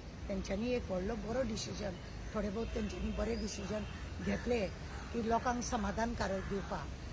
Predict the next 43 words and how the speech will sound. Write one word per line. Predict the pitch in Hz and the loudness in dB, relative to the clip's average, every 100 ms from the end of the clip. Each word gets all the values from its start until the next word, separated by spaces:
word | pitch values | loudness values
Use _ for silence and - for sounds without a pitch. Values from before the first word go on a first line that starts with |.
| - - | -4 0
जेणे | 190 202 | 0 0
करून | - 208 | 0 0
पुलीस | 196 254 277 - | 0 0 0 0
स्टेशनाचे | - - 190 190 190 196 190 - - - - | -2 0 0 0 0 0 0 -2 -4 -4 2
ट्रॅफिक, | 247 220 294 - | 2 2 0 0
अ, | 254 | 0
पुलीस | - 247 247 - | 2 2 2 2
बी | 214 214 | 2 0
आहा, | 175 165 147 - - - - | 0 0 -2 -2 0 0 2
ए | |
एस | 214 214 - | 2 4 4
आय, | 190 | 2
हवालदार, | 170 170 180 208 202 180 156 - - - 214 | 2 2 2 4 2 2 0 -4 -4 -2 2
हे | 233 | 4
लोक | 254 | 4
जे | 226 240 | 4 2
रस्त्यार | 214 208 240 208 | 2 2 0 0
तालाव | - 220 226 233 | 4 6 6 6
मारताले, | 180 - 165 170 151 - - - 214 | 4 2 0 0 0 0 0 2 2
आज | 220 | 2
तेंच्यांनी | 220 196 190 214 | 2 2 2 2
ते | 226 | 2
तालाव | 214 214 214 214 | 2 2 2 2
मारप | 214 226 262 254 | 2 4 4 2
न्ही, | 208 175 - - - 208 | 0 -2 -2 -2 -2 -2
एक | - | 0
तर | 226 | 0
पी | - 214 | 2 2
एस | 196 - | 2 2
आय | 247 | 0
वचो | 247 226 254 262 - - - | 0 0 -2 -2 -4 -4 0
नाल्यार | 214 233 - - 226 | 0 0 -2 -4 -4
पी | - 294 | -2 4
आयन | 285 220 | 4 4
वचो. | 165 - - - - - - - - | 0 -2 -4 -6 -6 -6 -6 -4 0
जर | |
ट्रॅफिकेंतली | 285 - 254 220 269 269 320 330 | 0 2 2 2 2 0 0 -2
पी | - 294 | -2 2
आय | 294 277 | 4 4
आनी | 277 | 2
पुलीस | - 254 254 | 0 0 0
जाले | 269 262 262 | 2 2 2
तशे, | 262 247 262 269 - | 0 0 0 0 -4